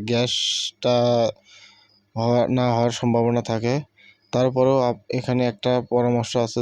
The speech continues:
যেটা হলো সেফটি ট্যাঙ্কির ভিতর নামার আগে কাগজে বা সিনটে সামান্য একটু আগুন ধরে ছাড়া দেবেন। তাহলে দেখবেন যদি আগুনটি নিচে পৌঁছানোর পর যদি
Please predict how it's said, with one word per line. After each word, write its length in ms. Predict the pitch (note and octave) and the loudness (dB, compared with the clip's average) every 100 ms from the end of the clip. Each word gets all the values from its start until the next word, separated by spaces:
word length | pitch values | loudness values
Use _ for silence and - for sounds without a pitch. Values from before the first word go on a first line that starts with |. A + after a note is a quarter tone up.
| A#2 | 0
যেটা 220 | A#2+ B2 A#2 | 0 0 0
হলো 220 | A#2 A#2+ D3+ - - - _ - | 0 0 0 -6 -20 -20 _ -6
সেফটি 260 | - B2 B2 | -2 0 0
ট্যাঙ্কির 260 | B2 B2 B2+ | 0 2 0
ভিতর 160 | B2+ B2+ | 0 0
নামার 260 | B2 B2 A#2+ | 2 2 2
আগে 260 | A#2 B2 D3+ - _ - _ _ _ - | 2 0 0 -4 _ -20 _ _ _ -2
কাগজে 480 | B2+ B2+ B2+ A#2+ B2+ | 0 2 2 2 2
বা 140 | B2 B2 | 2 0
সিনটে 420 | - A#2+ A2+ B2 B2+ - _ _ _ _ - | 0 0 0 0 0 -2 _ _ _ _ -10
সামান্য 400 | - A#2+ B2 B2+ A#2 | -4 0 2 0 -2
একটু 180 | - B2+ A#2+ | 0 2 2
আগুন 200 | A#2 B2 B2 | 2 2 2
ধরে 220 | A#2 A#2+ B2+ - | 2 2 0 0
ছাড়া 220 | B2 A#2+ | 0 2
দেবেন। 240 | A2+ A2+ C3 D#3 | 2 0 0 -2
তাহলে 220 | C3+ B2 A2+ | -2 0 0
দেখবেন 320 | A#2 G#2+ B2 B2+ A#2+ | 0 0 0 0 0
যদি 260 | A#2 B2+ B2+ A#2+ - - - - - | 0 0 0 -2 -6 -20 -20 -20 -4
আগুনটি 440 | B2 A#2+ B2+ C3 C3 C3 | -2 0 0 0 0 2
নিচে 260 | C3 - C3+ C3+ | 0 0 -2 0
পৌঁছানোর 480 | C3 B2+ - B2+ B2+ B2 | 0 0 0 0 0 2
পর 160 | B2 B2+ B2+ | 2 2 0
যদি 260 | C3 C3 | 0 2